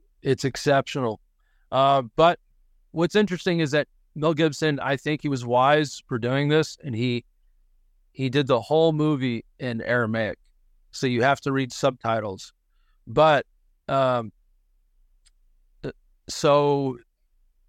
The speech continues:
honestly, like, if it's not, if English is not your first, well, you could probably get,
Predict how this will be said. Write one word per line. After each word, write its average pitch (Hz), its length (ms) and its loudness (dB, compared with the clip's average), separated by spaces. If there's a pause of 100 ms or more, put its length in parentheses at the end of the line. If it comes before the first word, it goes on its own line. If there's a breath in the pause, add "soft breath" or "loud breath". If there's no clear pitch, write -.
(240)
honestly, 180 600 4
like, 147 240 2 (220)
if 135 160 -4
it's - 160 -6
not, 165 200 8 (120)
if 147 160 -4 (100)
English 175 380 2
is 143 140 -2
not 151 220 4
your 139 200 -6
first, 151 240 -2 (240)
well, 208 160 6
you 226 120 0
could 220 140 -2
probably 226 420 4
get, 175 220 0